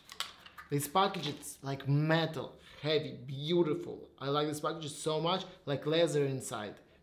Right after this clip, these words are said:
Beautiful, beautiful. And here too, you can see number, but I already opened it, you can see. It's all highlighter.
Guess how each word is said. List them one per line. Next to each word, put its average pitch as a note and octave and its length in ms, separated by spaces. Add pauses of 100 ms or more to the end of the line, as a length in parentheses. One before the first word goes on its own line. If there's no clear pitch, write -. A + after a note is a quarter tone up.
(120)
Beautiful, D#3+ 360
beautiful. C#3+ 460
And C#3 120
here D3+ 220
too, E3 240
you E3+ 100
can C3+ 200
see E3 260
number, D#3 460 (420)
but B2+ 720 (220)
I D3 80
already E3 340
opened F3 460 (180)
it, F#3+ 240
you D#3+ 120
can E3+ 260
see. - 420 (1080)
It's - 260 (200)
all E3+ 280
highlighter. D3 640